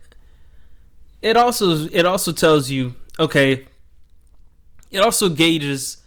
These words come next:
where they value him, even if they weren't to keep him, you know? I think they're, I mean, obviously I think they're gonna keep him, but let's say for some reason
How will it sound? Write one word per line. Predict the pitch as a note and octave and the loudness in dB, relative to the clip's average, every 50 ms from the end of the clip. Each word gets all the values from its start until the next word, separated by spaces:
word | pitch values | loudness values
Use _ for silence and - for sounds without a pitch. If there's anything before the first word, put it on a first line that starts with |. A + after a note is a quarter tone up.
| _ _ _ _ - - - _ _ _ _ | _ _ _ _ -20 -20 -20 _ _ _ _
where | - C3 C3+ D#3 E3 D#3+ | -10 -4 0 0 2 2
they | D#3 D3+ D3 | 0 0 -2
value | C3+ C#3+ C#3+ C#3+ C#3+ C#3 C#3 C#3 C#3 | -2 0 0 0 0 0 -2 -4 -4
him, | C#3+ C#3 C3+ C3+ C3+ B2+ | -4 -6 -6 -8 -10 -12
even | - E3+ E3+ E3 E3 D#3 | -12 -10 -8 -6 -6 -6
if | D3 C#3 | -6 -6
they | - D3 C#3+ | -6 -6 -6
weren't | C3 C3+ C3+ C3 C3 | -4 -6 -8 -10 -12
to | - - | -14 -16
keep | B2+ - - C#3 C3+ C3 | -12 -8 -8 -8 -8 -8
him, | - A2+ G2 - - - _ _ _ _ _ _ _ - - - | -12 -18 -20 -20 -20 -20 _ _ _ _ _ _ _ -20 -18 -14
you | C#3+ C3 | -12 -10
know? | C3 B2+ C3 D3 - - - _ _ _ _ _ _ _ _ - | -10 -10 -12 -14 -18 -20 -20 _ _ _ _ _ _ _ _ -4
I | A3+ B3 | -4 -2
think | A3+ A3 | -2 -4
they're, | E3 C#3+ C#3 C3+ - | -4 -4 -6 -6 -6
I | E3+ | -6
mean, | E3 D#3 D3 D3 | -6 -6 -4 -4
obviously | D#3+ F#3 G3 F3 F3 - - D#3 | -2 -2 -2 -4 -4 -6 -6 -6
I | D3 | -6
think | C#3+ C#3+ C3+ | -8 -8 -10
they're | C#3 C3 | -10 -8
gonna | C3+ C3 C3 | -8 -10 -10
keep | B2 - - D3 C3+ - | -12 -12 -14 -12 -12 -12
him, | C#3 C3 C3+ C#3 - _ _ _ _ _ _ _ _ _ | -12 -12 -12 -14 -18 _ _ _ _ _ _ _ _ _
but | - D#3 E3+ | -8 -6 -6
let's | F#3+ G#3+ G3+ | -4 -4 -4
say | - - F#3+ F3+ E3 | -4 -4 -4 -4 -4
for | - D#3+ | -6 -10
some | D3 - F3 D#3+ D#3 D3+ | -10 -10 -8 -8 -6 -6
reason | D3+ D3+ C#3+ C#3 C#3+ C#3 C3+ C3 | -6 -6 -8 -8 -10 -10 -12 -14